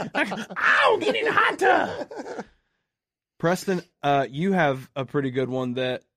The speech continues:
Speaker 1: is gonna harken back to the very first episode of the
Speaker 2: Mm-hmm.
Speaker 1: Screaming Idiots show, and any chance I get to talk about this topic, I'm gonna take it. And, uh, I think over, uh, over dinner last night, we talked about, "Man, we need to get more controversial."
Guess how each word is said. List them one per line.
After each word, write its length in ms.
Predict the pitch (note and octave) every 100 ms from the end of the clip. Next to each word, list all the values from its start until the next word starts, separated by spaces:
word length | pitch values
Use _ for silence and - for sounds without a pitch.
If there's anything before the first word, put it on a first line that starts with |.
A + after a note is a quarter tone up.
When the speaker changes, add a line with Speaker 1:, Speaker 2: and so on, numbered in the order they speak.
| -
Speaker 1:
is 160 | C#3+ B2+
gonna 160 | C3+
harken 480 | B2+ D#3 E3 E3 C#3+
back 320 | C#3+ D#3+ E3
to 380 | - C3+ C3 B2 _ _ -
the 160 | C#3 C3+
very 380 | B2+ F3 A#3+
first 480 | A#3 - A3 A3 -
episode 640 | F#3 E3+ D#3 - C#3+ C#3 C#3
of 180 | C3+
the 60 | C3
Speaker 2:
Mm-hmm. 100 | B2+
Speaker 1:
Screaming 320 | D#3+ D3+ C#3
Idiots 380 | D3 C#3+ C3 B2+
show, 380 | - C3+ B2+ B2+
and 320 | B2 B2 B2 - _ _ -
any 220 | D3 D3+
chance 320 | - C#3+ B2
I 140 | C3+
get 220 | C3 B2+ A2+
to 80 | A2+
talk 240 | B2+ A#2+
about 240 | A#2+ A#2
this 200 | A2+ A#2 -
topic, 380 | A#2+ A#2 A#2
I'm 180 | A#2 A#2+
gonna 180 | A#2+ A2+
take 260 | - B2 B2
it. 220 | A#2+ -
And, 180 | B2+ B2
uh, 200 | A#2+ G#2
I 60 | C#3+
think 300 | - A#3+ - _ _ -
over, 360 | D#3+ D3+ C#3 C3
uh, 280 | C3 B2+
over 240 | C#3 D3+ C#3
dinner 260 | D3 D3
last 300 | C3+ C3 C3
night, 140 | C3+ C3
we 180 | C#3 C3+
talked 300 | D3 C3+ C#3
about, 200 | C3 C#3
"Man, 180 | F3+
we 100 | G3+
need 120 | B3+ A#3
to 60 |
get 180 | E3 D#3
more 160 | D3 C3+
controversial." 880 | - D#3 C#3+ A#2+ B2+ B2+ B2+ G#2+